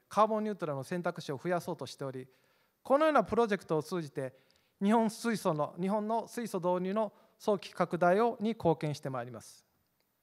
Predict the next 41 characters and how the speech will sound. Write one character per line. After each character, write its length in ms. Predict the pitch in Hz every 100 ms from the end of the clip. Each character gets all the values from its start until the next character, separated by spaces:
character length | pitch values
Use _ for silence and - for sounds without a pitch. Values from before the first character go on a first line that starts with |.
| _ _ _ _ _ _ _ - _ _ _ _ _ _ _ _ _ _ _ _ _ _ _ _ _ _ _ _
世 160 | - 320
界 160 | 330 262
の 120 | 170
カ 160 | 254
ー 20 | 269
ボ 140 | 277
ン 40 |
ニ 60 | 277
ュ 40 |
ー 20 | 262
ト 80 | 196
ラ 80 |
ル 60 | 160
達 220 | 180 165
成 80 | 175
に 60 | 165
向 100 | 156
け 120 | 143
て、 320 | 135 127 - _ _ _ _
当 140 | 190 180
社 140 | 147
は 220 | 135 135 - _ _ _ _ _
水 220 | - 226
素 140 | 208 202
事 120 | 185
業 160 | 165 135
を 200 | 131 _ _
ス 140 | - -
ピ 100 | 233
ー 80 |
デ 100 | 185
ィ 40 | 156
ー 20 |
に 160 | 156 170
推 220 | - 160
進 180 | - 147
い 40 |
た 100 | 143
し 120 | 131
ま 80 | 135
す。 180 | - -